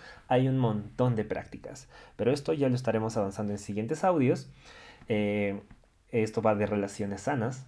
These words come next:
no de altamente atractivas, sino de relaciones sanas. Obviamente dentro de una relación sana el, el factor de atracción es muy potente, pero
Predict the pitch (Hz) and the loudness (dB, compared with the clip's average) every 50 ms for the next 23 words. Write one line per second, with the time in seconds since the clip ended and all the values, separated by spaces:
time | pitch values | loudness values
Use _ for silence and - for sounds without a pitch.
0 | - - 110 104 104 104 101 98 98 98 - - - - 107 107 107 104 104 101 | -12 -6 -4 -2 0 0 0 0 -2 -4 -8 -6 -2 0 0 0 0 -2 -2 -4
1 | 101 101 101 98 95 95 101 95 95 92 90 - - - - 107 101 - - - | -2 -4 -4 -4 -4 -4 -2 -2 -2 -4 -4 -6 -8 -8 -8 -8 -10 -8 -6 -2
2 | 143 151 117 104 117 127 - - - - - - - - - - - 104 101 101 | 0 2 2 2 0 -2 -6 -12 -18 -20 -20 -20 -20 -20 -20 -12 -6 -4 -2 0
3 | 101 101 101 98 95 98 104 101 117 123 - 147 120 117 127 127 - - 127 113 | 0 0 0 0 -2 -2 -2 -4 -2 -2 -2 0 0 0 -2 -2 -2 0 2 2
4 | 110 113 110 110 107 107 104 104 - 104 101 104 104 104 104 107 104 104 104 - | 2 2 0 0 0 0 0 0 0 0 0 0 0 0 0 0 0 0 -2 -2
5 | 113 113 113 117 107 107 107 107 107 - - 120 107 101 98 95 95 95 - - | -2 -2 -2 -2 -2 0 -2 -2 -4 -4 -4 -2 -2 -2 -2 -2 -4 -6 -6 -6
6 | 117 104 98 98 - - - - 101 - - - 107 107 101 104 104 104 110 - | -6 -4 -4 -6 -8 -10 -10 -10 -10 -4 -2 0 0 2 2 0 0 0 0 0
7 | - 107 101 - - - 110 101 104 104 104 - 104 104 104 110 107 127 127 113 | 0 -2 -2 -2 -4 -4 -4 -2 -2 -2 -4 -4 -4 -2 -2 -2 0 0 -2 -2
8 | - 117 113 - - - | -2 -4 -4 -4 -6 -6